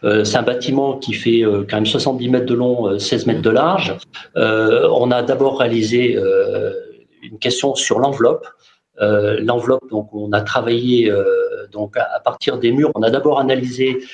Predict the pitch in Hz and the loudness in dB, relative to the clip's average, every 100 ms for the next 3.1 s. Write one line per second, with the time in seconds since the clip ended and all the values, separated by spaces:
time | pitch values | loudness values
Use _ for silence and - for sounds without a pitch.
0 | - _ - 107 104 - 147 143 135 139 | -20 _ -2 0 2 2 0 2 2 0
1 | 139 143 120 110 131 131 131 120 107 110 | 0 0 2 2 0 -2 -4 -2 -2 -4
2 | - 170 180 - 117 120 127 127 104 101 | 0 0 0 -6 -2 0 0 -2 0 -2